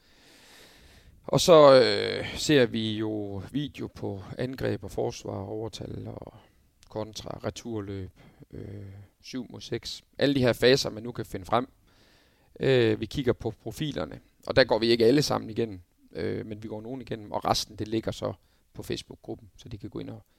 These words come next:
og forberede det. Vi lægger videoen op også, så de kan forberede sig og se det. De, vi lægger nogle kampe op. Og så ligger der et, øh, stykke papir,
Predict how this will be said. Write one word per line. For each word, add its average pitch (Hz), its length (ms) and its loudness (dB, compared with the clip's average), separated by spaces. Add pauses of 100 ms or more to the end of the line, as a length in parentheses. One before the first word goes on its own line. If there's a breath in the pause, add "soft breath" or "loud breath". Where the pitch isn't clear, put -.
(340 soft breath)
og - 120 -10
forberede 156 360 6
det. 117 100 2
Vi 120 40 -4
lægger 117 200 4
videoen 120 360 -4
op 104 140 2
også, 113 180 0
så - 80 -10
de 107 120 -10
kan - 140 -12
forberede 113 400 -2
sig - 100 -10
og - 60 -12
se - 160 -6
det. 127 200 -2
De, 113 100 -6 (120)
vi 110 60 -6
lægger 104 200 -6
nogle 101 160 -14
kampe 117 300 0
op. 107 140 -6 (960 soft breath)
Og - 160 -2
så 165 100 4
ligger 147 260 8
der 120 80 8
et, 110 460 -2
øh, 110 360 0
stykke 123 240 -8
papir, 127 500 -2